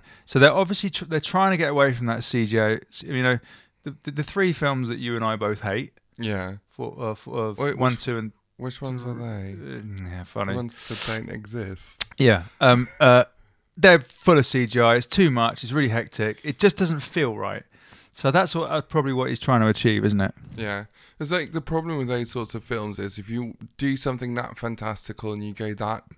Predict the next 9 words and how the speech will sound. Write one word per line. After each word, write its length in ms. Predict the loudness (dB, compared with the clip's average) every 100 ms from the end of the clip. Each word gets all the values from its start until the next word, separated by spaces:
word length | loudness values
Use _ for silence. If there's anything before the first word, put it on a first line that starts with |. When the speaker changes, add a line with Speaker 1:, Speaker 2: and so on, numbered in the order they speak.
| _ _ -20
Speaker 2:
far 560 | -18 -10 -6 -4 -6
into 240 | -6 -8 -8
C 280 | -6 -8
G 180 | -6 -4
I, 360 | -4 -6 -10 -12 -16 -20 -20 _
there's 240 | -4 -2
nothing 400 | -2 -2 -2 -4
that 160 | -4 -6
r-, 120 | -12